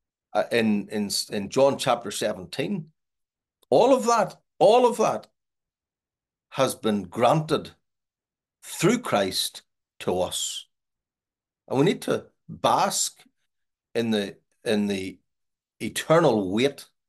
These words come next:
of the glory that we have gotten,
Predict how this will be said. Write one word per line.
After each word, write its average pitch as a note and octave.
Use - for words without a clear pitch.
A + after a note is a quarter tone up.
of G2
the G2+
glory A2+
that F#2
we B2
have -
gotten, G#2+